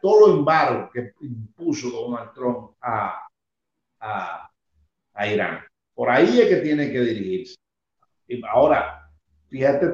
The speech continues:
tú actualmente que la refinería de los saudíes ha sido atacada por los yutíes y yemeníes.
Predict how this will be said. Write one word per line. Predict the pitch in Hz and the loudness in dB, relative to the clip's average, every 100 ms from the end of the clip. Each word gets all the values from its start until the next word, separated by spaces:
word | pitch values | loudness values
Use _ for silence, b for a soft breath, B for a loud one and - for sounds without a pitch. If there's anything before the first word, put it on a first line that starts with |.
| 185 | 4
tú | 185 175 180 - | 6 6 4 -2
actualmente | 120 - 151 139 139 123 104 107 - | -10 0 0 0 -2 -4 -4 -10 -16
que | - 104 95 92 - _ _ _ _ _ _ _ _ _ | -8 -6 -6 -8 -14 _ _ _ _ _ _ _ _ _
la | - 123 | -6 -4
refinería | 113 107 110 107 107 120 180 175 | -2 -4 -4 -4 -4 0 2 2
de | 170 160 147 139 - _ | 2 0 0 -2 -8 _
los | 131 120 - | -10 -8 -6
saudíes | 135 123 104 95 98 | -4 -2 -4 -8 -10
ha | |
sido | - 143 139 | -10 -6 -6
atacada | - - - 123 110 - - _ _ _ _ | -6 -8 -6 -6 -4 -8 -14 _ _ _ _
por | 127 | -2
los | 131 120 | -2 0
yutíes | 123 - 180 170 143 - - _ _ | -2 -2 -2 0 0 -4 -12 _ _
y | 127 120 | -12 -12
yemeníes. | 101 123 117 120 131 - - - | -2 -2 0 -2 -4 -6 -10 -20